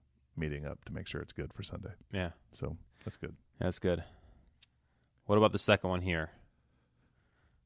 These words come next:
Speaker 2: It says, "The leadership for tech ministry, sound ministry, scheduling ministry, and track development slash worship flow is shared among several leaders."
Speaker 1: Yeah, and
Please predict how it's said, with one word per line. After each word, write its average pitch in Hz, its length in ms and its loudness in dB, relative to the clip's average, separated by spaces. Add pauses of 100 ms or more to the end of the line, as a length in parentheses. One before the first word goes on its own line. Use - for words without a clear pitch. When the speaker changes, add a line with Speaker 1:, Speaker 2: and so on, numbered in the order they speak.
(120)
Speaker 2:
It 90 80 0
says, 92 160 4
"The 90 100 6
leadership 131 500 8
for 95 260 4
tech - 280 4
ministry, 92 540 2
sound 113 320 6
ministry, 107 420 4
scheduling 98 640 2
ministry, 90 600 0 (340)
and 92 160 4
track 104 320 6
development 92 580 4
slash 82 360 -2
worship 113 360 4
flow 87 420 4 (260)
is 95 100 -2
shared 110 540 6
among 90 460 2
several 82 680 2 (100)
leaders." 80 600 -4 (680)
Speaker 1:
Yeah, 95 220 12
and 90 380 6